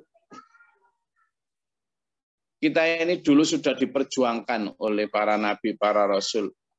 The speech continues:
Sampai kita mendapatkan Islam ini. Islam ini ditegakkan betul di atas genangan darah para syuhada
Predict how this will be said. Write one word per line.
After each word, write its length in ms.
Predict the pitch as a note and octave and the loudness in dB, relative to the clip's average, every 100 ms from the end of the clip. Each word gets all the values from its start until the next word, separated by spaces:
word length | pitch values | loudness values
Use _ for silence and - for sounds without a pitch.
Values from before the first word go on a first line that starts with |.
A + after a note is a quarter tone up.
| _ _ _ _ _ _ _ _ _ _ _ _ _ _ _ | _ _ _ _ _ _ _ _ _ _ _ _ _ _ _
Sampai 480 | - D3 D3 D3+ C#3+ | -4 0 2 4 2
kita 320 | C3 C3 C3 | 2 2 4
mendapatkan 720 | B2+ A2+ G#2+ A2+ A2 - A2 | 4 4 2 0 -2 -6 -6
Islam 400 | - A#2+ - G#2+ | -4 -4 0 -2
ini. 320 | - A2+ F#2+ - _ _ _ _ _ _ _ _ _ _ _ _ _ _ _ _ _ _ _ _ _ _ _ _ | -2 -4 -6 -8 _ _ _ _ _ _ _ _ _ _ _ _ _ _ _ _ _ _ _ _ _ _ _ _
Islam 400 | B2 B2+ D#3 D#3 | -6 0 2 4
ini 160 | D#3 E3+ D3+ | 4 2 2
ditegakkan 720 | C#3 C3 - D3 A#2 D3 C#3+ | 0 0 -2 -4 -2 -2 0
betul 560 | C3 A2 E3 D#3+ B2+ G2 _ _ _ _ _ _ _ _ _ _ _ _ | 0 0 2 2 0 -4 _ _ _ _ _ _ _ _ _ _ _ _
di 80 | C3 | -2
atas 720 | A#2+ B2 - C#3+ C#3+ - - - - _ D#4+ _ _ _ _ _ _ _ _ | -2 -2 -2 0 0 -4 -8 -14 -20 _ -20 _ _ _ _ _ _ _ _
genangan 480 | C3 B2 C3 C3+ C3+ | 2 4 4 4 4
darah 400 | C3 B2+ B2+ C3+ | 4 4 4 4
para 320 | C#3 C#3 C#3 | 4 4 4
syuhada 640 | C#3 D3 B2+ B2 A2 C#3 | 4 4 6 4 2 -2